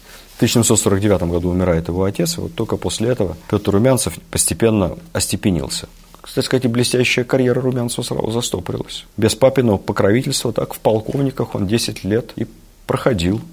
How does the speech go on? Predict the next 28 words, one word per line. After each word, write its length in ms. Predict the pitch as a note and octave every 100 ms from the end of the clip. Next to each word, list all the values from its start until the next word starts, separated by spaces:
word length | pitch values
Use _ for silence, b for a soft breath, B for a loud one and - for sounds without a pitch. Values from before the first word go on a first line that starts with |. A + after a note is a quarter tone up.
| -
ни 140 | - G#2+
шагу 300 | - A2+ A2+
вперед. 400 | - A#2+ F2 E2 - -
Славу 800 | - - A#2 D3 E3 A#2+ E2 C2
ему 800 | D2 F#2 G#2 A2+ A#2+ D2+ - -
принесла 360 | - G#2+ - A#2
только 260 | A#2 A#2
настоящая 720 | A#2+ A#2+ C#3+ A#2+ F#2+ - - C#3
война, 360 | B2+ F#2 - - -
семилетняя. 760 | - A2+ C3+ G#2+ G2 - D#2+ - -
И 520 | - G2+ B2 C#3 - -
вот 220 | - G2 - -
там, 240 | A2 F#2+
на 100 | F2
поле 320 | E2+ G#2 F2 E2
брани, 500 | E2 G2+ C#3+ - - -
неожиданно 680 | F#2+ G2 F2 F#2+ D#3 D#3+ F2+
этот 240 | D#2+ E2+ E2+
молодой 380 | F2 F#2 G2
мажор 420 | E2 D#2 E2 E2 C#2+
и 40 |
повеса 560 | - D2+ G2+ D3+ - - -
проявил 360 | F#2 F#2 D3
себя 380 | D3 G#2+ F#2 D#2 -
не 80 | F2+
просто 320 | E2+ D3+ -
храбрым 420 | - - D2+ D2+
офицером, 460 | C#2+ D#2 - -